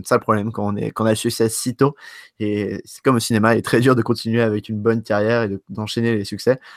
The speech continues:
Donc à mon avis, il faut vraiment qu'ils remportent un, un trophée cette année, euh, vu leur effectif.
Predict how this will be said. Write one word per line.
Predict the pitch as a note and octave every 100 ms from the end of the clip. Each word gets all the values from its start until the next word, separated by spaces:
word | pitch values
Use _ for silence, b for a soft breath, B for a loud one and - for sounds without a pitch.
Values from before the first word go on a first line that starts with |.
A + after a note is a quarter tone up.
| B -
Donc | -
à | B2
mon | B2+
avis, | B2 A#2 C3 -
il | G#2
faut | G#2+
vraiment | G2+ A2
qu'ils | A#2 -
remportent | G2 G2+ G#2
un, | F#2 F2+ -
un | G#2
trophée | - A2+
cette | -
année, | G2+ G#2+
euh, | G2 F#2
vu | G2+
leur | F#2+
effectif. | F#2+ G2 - -